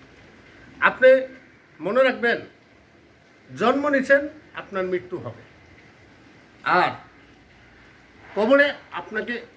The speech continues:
যেই পরিপূর্ণতা হিসাব দিতে হবে, সেটা যুগ যুগ ধরে, কোটি কোটি বছর, কখন আল্লাহর বিচারক, কখন সেই হাসর ময়দান হবে, কারো জানা নেই। তাই অন্ধকার কবরে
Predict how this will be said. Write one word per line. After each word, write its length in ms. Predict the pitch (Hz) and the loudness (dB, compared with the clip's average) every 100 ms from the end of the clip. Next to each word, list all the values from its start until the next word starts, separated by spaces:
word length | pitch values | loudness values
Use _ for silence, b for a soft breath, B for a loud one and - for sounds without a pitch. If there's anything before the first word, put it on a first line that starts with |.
| 156 | -4
যেই 180 | 143 202 202 | 0 0 -2
পরিপূর্ণতা 580 | 214 240 262 269 269 262 | -4 -4 -4 -4 -4 -2
হিসাব 400 | 247 190 - 220 190 | -2 -4 -6 -8 -6
দিতে 200 | 220 220 | -4 -2
হবে, 280 | 185 151 - - _ - - _ _ - | -2 -2 -14 -20 _ -20 -20 _ _ -2
সেটা 320 | 226 233 190 - | 0 2 -2 -2
যুগ 160 | 208 | -6
যুগ 140 | 196 226 | -6 -6
ধরে, 280 | 190 202 233 - - - - - | -4 -2 -2 -6 -20 -20 -20 -12
কোটি 200 | 220 220 | -10 -8
কোটি 200 | 220 220 | -8 -6
বছর, 320 | 190 180 220 - B B B - | -8 -8 -14 -14 B B B -4
কখন 420 | 247 247 269 277 - - - - - - | -4 0 2 0 -2 -18 -20 -20 -18 -6
আল্লাহর 340 | 208 214 202 | -2 -2 -2
বিচারক, 440 | 175 202 226 226 226 - - - - - - - - - - | -6 -4 -2 -2 -6 -18 -20 -20 -20 -20 -20 -20 -20 -20 -6
কখন 360 | 208 202 262 254 - - - - | -4 2 2 2 -8 -20 -20 -10
সেই 220 | - 214 202 | -4 -2 -2
হাসর 400 | - 180 226 226 | -8 -8 -6 -4
ময়দান 340 | 220 220 233 | -2 -2 -2
হবে, 200 | 233 175 180 - - - | -2 -6 -12 -20 -20 -8
কারো 200 | 156 175 | -6 -4
জানা 280 | 147 135 | -6 -6
নেই। 140 | 139 120 - - - - - - | -8 -10 -16 -20 -20 -20 -20 -2
তাই 260 | 233 254 233 - - | 4 4 2 -14 -10
অন্ধকার 380 | 226 254 262 247 | -4 0 0 0
কবরে 380 | 220 240 254 | -2 0 0